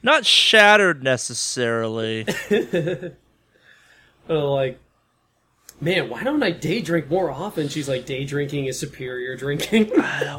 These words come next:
Speaker 1: well, 'cause day drinking is day drinking, and
Speaker 2: <laughs>
Speaker 1: you have to, like, the reality is you have to be in the right situation to day drink. It's like, it, it, the, the only defense New York has going for it is it's a very day drinkable city.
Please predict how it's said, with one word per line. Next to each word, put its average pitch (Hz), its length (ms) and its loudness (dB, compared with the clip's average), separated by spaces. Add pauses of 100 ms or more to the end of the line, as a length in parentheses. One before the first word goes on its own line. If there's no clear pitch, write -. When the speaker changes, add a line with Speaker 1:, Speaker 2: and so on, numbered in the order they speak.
Speaker 1:
well, 123 100 -6
'cause 160 220 -6
day 196 260 0
drinking 208 420 -2
is 143 140 -4
day 175 300 2
drinking, 117 580 -8
and 123 460 -4
Speaker 2:
<laughs> 151 360 -4
Speaker 1:
you 170 60 -8
have 214 120 -2
to, - 100 -8
like, 151 160 -2 (540)
the - 60 -10
reality 233 300 4
is - 140 -4
you 233 60 0
have - 100 -6
to 226 80 -6
be 214 160 -2
in 170 160 -2
the 139 100 -6
right 143 480 0
situation 160 680 -6
to 135 60 -4
day 139 240 0
drink. 120 320 -8
It's 127 160 -8
like, 139 200 0 (400)
it, 165 140 -2
it, 180 160 -2
the, 180 120 -2
the 180 160 2
only 240 380 2
defense 196 580 0
New 180 80 -2
York 170 360 -2
has 143 240 0
going 160 340 0
for 127 360 -4
it 117 120 -6
is 135 460 -2 (340)
it's 156 160 -4
a 160 80 -2
very 165 720 2
day 147 320 2
drinkable 143 500 -6
city. - 540 -8